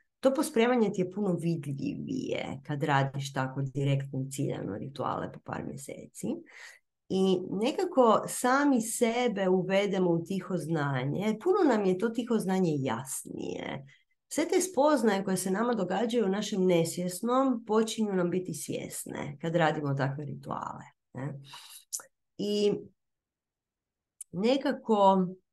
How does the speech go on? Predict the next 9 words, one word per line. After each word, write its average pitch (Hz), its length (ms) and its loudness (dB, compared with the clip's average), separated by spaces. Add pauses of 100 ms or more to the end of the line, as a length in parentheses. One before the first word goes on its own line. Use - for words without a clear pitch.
(800)
e, 180 480 0
ja 220 240 4
volim 190 640 4 (1040)
prolaziti 190 640 6
kroz 165 240 0
te - 80 -2
elemente 190 600 0
zato 214 280 0
što 156 500 2